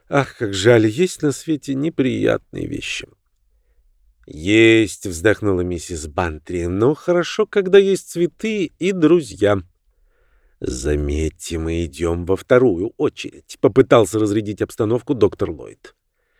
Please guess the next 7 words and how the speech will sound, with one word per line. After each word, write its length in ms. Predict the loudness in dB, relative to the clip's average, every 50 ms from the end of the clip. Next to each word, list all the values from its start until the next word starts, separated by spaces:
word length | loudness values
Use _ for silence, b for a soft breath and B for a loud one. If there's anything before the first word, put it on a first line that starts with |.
| _ _ _ _ _ _ _ _ _ _ _ -10
«Бывало, 640 | -6 -4 0 2 4 6 8 8 8 8 6 4 -2 _ -16 -16 -10
каждый 380 | -4 0 0 0 0 0 0 0
вечер 400 | 2 0 -2 -2 -4 -6 -6 -8 _ _
поклонник 720 | -8 -8 -6 -6 -2 4 6 6 6 6 2 0 -2 -4
присылал 580 | _ -8 -8 -6 -6 -6 -6 -2 -2 -2 -2 -2
мне 520 | -2 -4 -6 -6 -4 -2 -2 -2 -4 -4 -10 _ -14
багровые 840 | -6 -2 -2 -2 -2 -2 -4 0 2 2 2 2 0 -2 -4 -4 -4